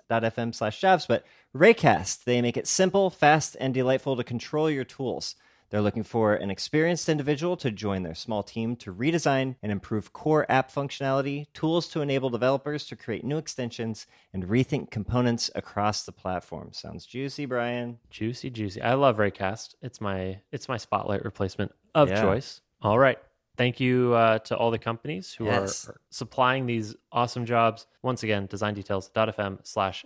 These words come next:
Speaker 2: jobs. Marshall, cool things?
Speaker 1: Cool things. You go first.
Speaker 2: All right. My cool thing. I'm gonna shake it up this time. I don't know that we've ever done this.
Speaker 1: Okay.
Speaker 2: Maybe I have. I don't know.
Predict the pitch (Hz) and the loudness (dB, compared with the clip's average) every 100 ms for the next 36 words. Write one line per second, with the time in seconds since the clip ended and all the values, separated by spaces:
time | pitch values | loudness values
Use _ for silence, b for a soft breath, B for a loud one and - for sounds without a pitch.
0 | _ - 120 123 117 - _ _ _ 123 | _ -2 0 0 -4 -20 _ _ _ -2
1 | 131 - 117 113 120 _ _ - 98 110 | 0 2 2 2 -2 _ _ -6 -2 -2
2 | 139 185 - _ _ - 117 135 196 - | -2 -6 -16 _ _ -12 -4 0 0 -2
3 | - 139 117 98 135 160 - - - - | -2 0 0 -2 -2 -2 -4 -10 -20 -20
4 | _ _ - 101 95 - _ 117 156 214 | _ _ -4 -4 -4 -8 _ -2 0 2
5 | 165 107 95 156 254 269 277 269 180 233 | 2 2 2 2 2 4 2 4 4 4
6 | 127 - 113 101 - 160 254 262 180 143 | 2 -2 -4 -4 2 4 4 2 2 2
7 | 147 117 104 110 - - - - 104 - | 2 0 -2 -4 -10 -20 -18 -6 -6 -2
8 | 104 123 _ 117 135 170 156 160 175 185 | -4 -4 _ -4 -2 0 -2 -4 -8 -10
9 | _ _ 113 98 87 | _ _ -2 -2 -4